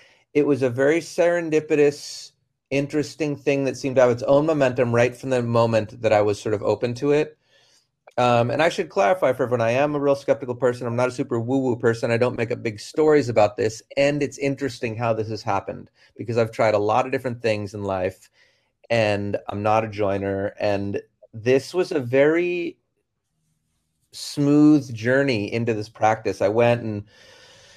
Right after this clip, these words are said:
the teaching of it, and we might talk about it later if you want, is very simple. Um, and I went and did it, and I was, I was very clear that I didn't want any upsell. I didn't want to be,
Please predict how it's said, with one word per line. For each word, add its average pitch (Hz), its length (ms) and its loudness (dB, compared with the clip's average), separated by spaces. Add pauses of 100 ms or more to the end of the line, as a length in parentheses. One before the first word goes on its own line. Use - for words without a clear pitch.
(420)
the 139 80 2
teaching 147 400 0
of 139 100 6
it, 135 80 2
and 127 80 -2
we 127 80 -2
might 113 240 -2
talk 110 180 0
about 110 160 2
it 107 60 0
later 113 220 4
if 110 80 -8
you 110 100 -4
want, 127 340 2
is 101 120 -8
very 104 160 2
simple. 196 720 0 (460)
Um, 113 640 0 (580)
and 120 600 -2 (320)
I 123 60 2
went 123 200 -2
and 120 140 -8
did 165 180 0
it, 160 220 2
and 123 120 -2
I 117 80 2
was, 110 380 -4 (100)
I 123 140 -2
was 107 460 -6 (440)
very 135 340 4
clear 131 320 2
that 110 120 0
I 104 40 2
didn't 117 240 -4
want 107 200 0
any 101 180 -2
upsell. 143 720 2
I 104 80 0
didn't 110 320 -4
want 110 360 -2
to 127 100 -6
be, 104 400 -10